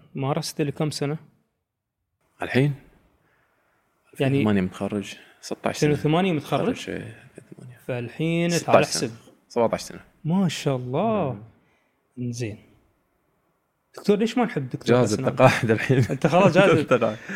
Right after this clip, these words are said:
Speaker 1: ليش ما نحب نحن دكتور ال-، الط-، طبيب الأسنان؟ أو، أو أنت الحين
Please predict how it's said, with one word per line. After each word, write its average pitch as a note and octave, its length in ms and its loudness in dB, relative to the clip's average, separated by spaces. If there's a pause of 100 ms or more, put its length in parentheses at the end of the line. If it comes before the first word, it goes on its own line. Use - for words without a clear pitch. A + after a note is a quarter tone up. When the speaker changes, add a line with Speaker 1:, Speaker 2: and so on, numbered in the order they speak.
(140)
Speaker 1:
ليش A#3 200 4
ما C#4 80 6
نحب E3 220 -2
نحن D3+ 160 -4
دكتور C3+ 280 -4
ال-، A2 200 -8
الط-، C3 500 -4
طبيب C3+ 200 -2
الأسنان؟ B2+ 340 -12 (1300)
أو، G#3+ 300 6 (540)
أو B2+ 140 -6 (840)
أنت A3+ 220 4
الحين A3+ 720 4